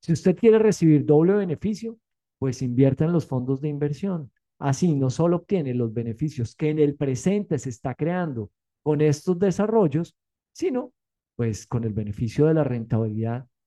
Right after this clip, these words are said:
y el riesgo diversificado que los fondos de inversión le permiten hoy en día a todos los que habitan la República Dominicana. Si usted es un extranjero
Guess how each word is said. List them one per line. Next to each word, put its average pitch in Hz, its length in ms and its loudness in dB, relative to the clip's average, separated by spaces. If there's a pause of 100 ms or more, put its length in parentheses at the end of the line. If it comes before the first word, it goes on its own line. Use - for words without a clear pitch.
y 156 140 2
el 139 180 2
riesgo 147 680 0
diversificado 147 960 -2
que - 120 -6
los 113 240 -4
fondos 113 400 -8
de 131 80 0
inversión 117 580 -4 (300)
le 160 260 6
permiten 127 840 -2
hoy 202 300 4
en 196 140 -4
día 143 340 -4 (360)
a 143 180 -6 (140)
todos 156 420 4
los 156 220 -4
que - 120 -4
habitan 120 540 -2
la 139 180 0
República 120 760 -4
Dominicana. 107 720 -8 (360)
Si - 140 -6
usted 185 180 0
es 170 100 -2
un 196 80 0
extranjero 160 680 0